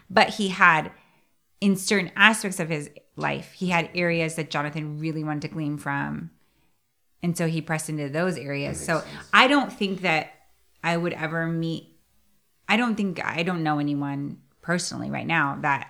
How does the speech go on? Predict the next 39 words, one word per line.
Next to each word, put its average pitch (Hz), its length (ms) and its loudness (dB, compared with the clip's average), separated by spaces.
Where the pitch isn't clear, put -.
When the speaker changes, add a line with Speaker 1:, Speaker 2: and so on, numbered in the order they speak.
Speaker 1:
I 147 280 -4
totally 147 680 -6
agree 160 280 -6
with 139 160 -6
theologically 220 680 2
who 170 340 -4
could 165 220 -4
meet 165 140 -2
all 151 160 -2
of 147 60 -10
those, 156 480 -6
you 277 100 2
know, 226 120 4
who 240 100 0
would 226 100 6
align 180 320 6
with 190 160 0
me 202 80 2
in 190 60 0
all 175 160 0
of 180 80 -6
those 190 160 -4
things. 214 260 -4
But, 185 280 -2
I 196 40 -10
mean, 190 180 -2
even 208 200 0
us 220 160 -2
sitting 220 200 0
in 208 60 0
this 208 160 -2
room, 226 160 -6
we 160 80 -4
don't 185 160 -4
all 160 140 -4
agree 151 160 -6
with 156 140 -8
each - 160 -10
other 170 240 -8